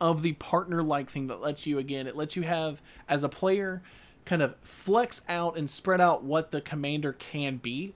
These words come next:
over two cards, two cards that are different flavors. You're open to kind of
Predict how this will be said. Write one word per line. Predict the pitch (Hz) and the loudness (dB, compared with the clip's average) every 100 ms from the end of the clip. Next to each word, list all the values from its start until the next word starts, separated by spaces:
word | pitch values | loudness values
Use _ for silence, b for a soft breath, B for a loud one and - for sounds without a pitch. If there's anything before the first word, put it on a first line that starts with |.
| - | 0
over | 139 135 | 2 2
two | 131 - 208 | -2 -2 -2
cards, | 180 190 170 165 165 156 - | 0 0 0 -2 -4 -6 -10
two | - 165 | -6 -6
cards | 165 156 143 | -4 -4 -4
that | 143 | -6
are | 135 | -6
different | 151 - - | -6 -8 -12
flavors. | - 170 165 156 160 156 147 - B B B B | -4 0 2 0 -2 -2 -4 -8 B B B B
You're | - 151 143 | -2 -2 2
open | 165 156 151 | 2 2 -2
to | 151 | -2
kind | 147 | -4
of | 135 | -4